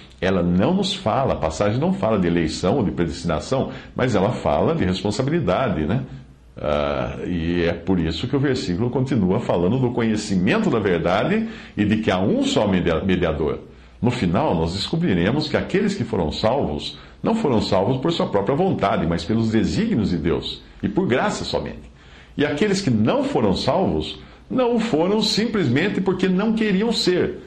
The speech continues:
que é uma condição que é comum a todos os seres humanos antes de nascerem de novo, antes de receberem vida vinda de Deus, para que possam sentir o peso dos seus pecados e crerem no Salvador.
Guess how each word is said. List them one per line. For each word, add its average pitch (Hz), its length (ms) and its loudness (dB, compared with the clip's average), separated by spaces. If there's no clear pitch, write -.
que - 100 -2
é 117 40 4
uma 127 120 2
condição 127 840 0
que 113 80 0
é - 80 0
comum 165 400 2
a 123 60 2
todos 110 260 2
os 85 120 -4
seres 95 220 2
humanos 127 440 0
antes 185 280 0
de 117 80 -2
nascerem 113 540 0
de 92 80 2
novo, 90 460 0
antes 180 280 0
de 131 80 2
receberem 127 540 0
vida 87 480 0
vinda 98 320 0
de 80 100 -2
Deus, 82 400 -2
para 87 140 2
que - 100 -4
possam 87 320 -2
sentir 92 320 -2
o 95 60 2
peso 180 480 0
dos 160 120 -2
seus 139 120 -2
pecados 104 600 -2
e 98 80 0
crerem 90 600 0
no 85 100 -4
Salvador. 65 540 -4